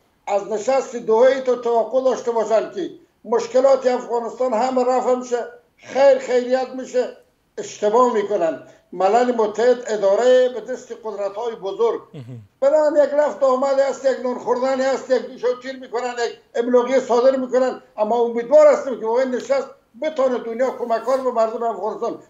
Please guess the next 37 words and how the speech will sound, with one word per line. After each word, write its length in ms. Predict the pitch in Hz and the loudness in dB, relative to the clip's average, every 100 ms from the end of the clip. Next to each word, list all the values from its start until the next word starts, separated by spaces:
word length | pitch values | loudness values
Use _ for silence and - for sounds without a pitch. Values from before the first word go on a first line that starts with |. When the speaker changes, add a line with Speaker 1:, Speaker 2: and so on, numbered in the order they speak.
| - | -2
Speaker 1:
مردم 320 | 226 262 294 | 0 4 4
افغانستان 560 | 285 247 262 240 277 254 | 4 2 -2 -2 -2 -2
امروز 180 | 269 | -6
به 120 | 240 - | -8 -8
کمک 280 | 247 277 180 | -4 -2 -2
ضرورت 360 | 190 165 147 127 | -4 -4 -6 -8
دارن. 160 | 117 - - | -14 -14 -8
Speaker 2:
بله، 280 | 160 170 170 - - | 0 0 0 -8 2
و 140 | 185 | 2
بحث 340 | 190 - 254 254 | 2 -2 -2 -4
تعامل 760 | 226 - 202 180 202 226 196 | -4 -2 0 0 -2 -4 -2
آقای 340 | 165 - 185 170 | -2 -2 -4 -4
سعیدی 380 | 175 156 160 | -4 -6 -6
دیدتان 440 | 156 165 147 151 147 | -8 -8 -6 -8 -6
چی 140 | - | -6
است؟ 200 | 156 - | -6 -2
آیا 120 | 185 | -2
مطرح 360 | 185 170 190 185 | -2 -6 -4 -4
خواهد 280 | - 190 185 | -2 -6 -4
شد 160 | 180 | -8
با 200 | 147 156 | -4 -4
امارت 340 | 156 156 160 170 | -2 -2 -4 -6
اسلامی، 420 | 156 170 180 226 | -8 -6 -6 -4
Speaker 1:
ببینید. 200 | 220 220 | -2 -2
Speaker 2:
مخصوصاً 280 | 214 202 208 | -2 -2 -4
ای 200 | 185 220 | -4 -8
که 120 | 202 | -10
کرسی 480 | - 185 - 214 214 | -6 -6 -6 -2 -2
افغانستان 540 | 185 180 170 - 185 | -2 -4 -8 -8 -4
در 120 | 180 | -4
سازمان 420 | 170 170 151 180 180 | -4 -6 -8 -8 -6
ملل 300 | 170 175 160 | -4 -2 -2
واگذار 460 | 160 147 143 156 | -4 -6 -6 -6
شود 340 | 139 147 139 135 | -6 -6 -6 -6
به 60 | |
حکومت 400 | 131 - 139 131 | -8 -10 -12 -10
سرپرست؟ 600 | - 127 - 127 - - | -10 -10 -10 -10 -10 -14